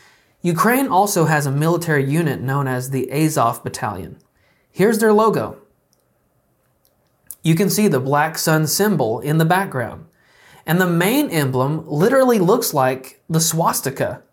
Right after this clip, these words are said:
but it's actually another German symbol called the Wolf's Angel.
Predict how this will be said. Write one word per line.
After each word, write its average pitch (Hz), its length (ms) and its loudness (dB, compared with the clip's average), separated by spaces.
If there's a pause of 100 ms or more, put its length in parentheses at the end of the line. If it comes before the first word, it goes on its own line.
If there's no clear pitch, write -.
(300)
but 156 120 0
it's 160 120 0
actually 196 320 0
another 160 300 2
German 165 420 2
symbol 214 560 -2
called 151 440 0 (240)
the 147 80 0
Wolf's 196 360 2
Angel. 120 400 -6